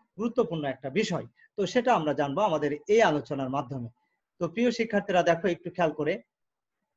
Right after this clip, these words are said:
আহ, বিক্রয়িকতা হচ্ছে বিক্রয় কর্মীর, উম, এক ধরনের কৌশল যার মাধ্যমে সম্ভাব্য ক্রেতাকে বর্তমান ক্রেতায় পরিণত করা হয়।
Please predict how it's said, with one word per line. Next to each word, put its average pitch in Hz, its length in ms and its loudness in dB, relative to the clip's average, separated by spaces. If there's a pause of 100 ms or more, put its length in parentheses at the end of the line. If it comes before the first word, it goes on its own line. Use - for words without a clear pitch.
(760)
আহ, 160 160 0
বিক্রয়িকতা 254 580 4
হচ্ছে 240 320 2
বিক্রয় 208 320 2
কর্মীর, 233 540 0
উম, 165 140 -8 (580)
এক 185 180 0
ধরনের 233 320 2
কৌশল 233 500 2 (200)
যার 202 260 6
মাধ্যমে 190 540 2 (420)
সম্ভাব্য 220 680 2
ক্রেতাকে 220 460 2
বর্তমান 208 560 0
ক্রেতায় 196 380 2
পরিণত 180 340 2
করা 131 220 -4
হয়। 120 220 -12